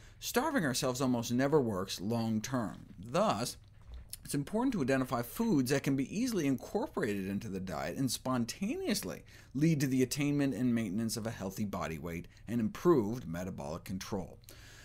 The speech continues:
So for the first time ever, they did a head-to-head test, beans versus caloric restriction. The bean group was asked to eat five cups a week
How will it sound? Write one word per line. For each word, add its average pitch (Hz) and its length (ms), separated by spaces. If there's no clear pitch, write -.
So - 160
for 156 120
the 147 80
first 226 320
time 240 260
ever, 101 300
they 147 140
did 160 180
a - 40
head-to-head 214 640
test, 104 380
beans 269 520
versus 156 520
caloric 113 460
restriction. - 540
The 120 160
bean 202 360
group 107 440
was 139 220
asked 160 300
to 151 80
eat 143 180
five 196 360
cups 190 280
a 170 80
week 90 400